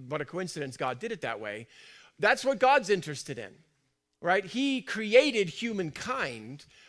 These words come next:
because he wanted to have relationship with us, with another being that is in the same class as him. And so it's not coincidence, if, uh, you caught my pun, that it,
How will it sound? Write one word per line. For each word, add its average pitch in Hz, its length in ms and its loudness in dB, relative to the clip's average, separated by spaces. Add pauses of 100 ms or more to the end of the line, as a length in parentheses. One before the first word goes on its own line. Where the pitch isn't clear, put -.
(100)
because 190 260 0
he 196 80 -4
wanted 202 440 -2
to 180 60 -2
have 170 220 0
relationship 202 640 0
with 147 160 -8
us, - 300 -8
with 165 160 -4
another 202 340 4
being 170 480 -2
that 165 140 2
is 165 160 -4
in 170 80 -6
the 160 60 -6
same 190 220 -4
class 233 380 -8
as 139 120 -12
him. - 260 -18 (800)
And 185 120 -2
so 220 240 2 (200)
it's 175 180 -6
not 214 280 4 (640)
coincidence, 147 680 -6
if, 120 80 -16 (180)
uh, - 100 -20
you 131 140 -18
caught 127 240 -12
my 120 120 -8
pun, 131 340 -6 (400)
that 202 260 4
it, 214 160 6